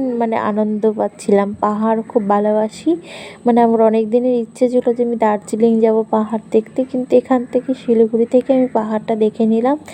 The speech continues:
দার্জিলিং যাব, উম, অবশ্যই যাব, তো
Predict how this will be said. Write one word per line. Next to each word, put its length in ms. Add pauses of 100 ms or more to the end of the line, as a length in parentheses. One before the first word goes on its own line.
(400)
দার্জিলিং 680
যাব, 220
উম, 800
অবশ্যই 460
যাব, 460 (100)
তো 400